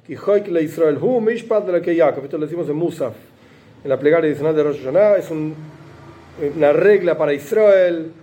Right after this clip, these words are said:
una, un juicio para el, para el Señor de Jacob. Esta es la frase. El rey va a preguntar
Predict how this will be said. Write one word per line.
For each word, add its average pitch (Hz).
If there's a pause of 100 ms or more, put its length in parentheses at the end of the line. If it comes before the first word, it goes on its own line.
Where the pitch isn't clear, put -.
(200)
una, 143
un 139
juicio 165
para 143
el, 135 (280)
para 139
el 131 (420)
Señor 175
de 180
Jacob. 143 (260)
Esta 240
es 202
la 170
frase. 143 (460)
El 139
rey 214
va 196
a 175
preguntar 170